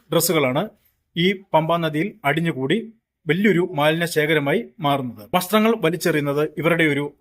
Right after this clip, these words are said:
ആചാരത്തിന്റെ ഭാഗമായിട്ടാണെന്നാണ് അവരോട് ചോദിച്ചപ്പോൾ മനസ്സിലാക്കുവാൻ സാധിച്ചത്.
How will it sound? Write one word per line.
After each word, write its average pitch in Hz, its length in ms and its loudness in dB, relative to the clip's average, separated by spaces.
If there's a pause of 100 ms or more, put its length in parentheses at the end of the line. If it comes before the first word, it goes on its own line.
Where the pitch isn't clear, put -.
(120)
ആചാരത്തിന്റെ 190 720 0
ഭാഗമായിട്ടാണെന്നാണ് 131 840 0 (380)
അവരോട് 151 280 4 (140)
ചോദിച്ചപ്പോൾ 143 420 0 (140)
മനസ്സിലാക്കുവാൻ 147 480 -2 (140)
സാധിച്ചത്. 127 380 -2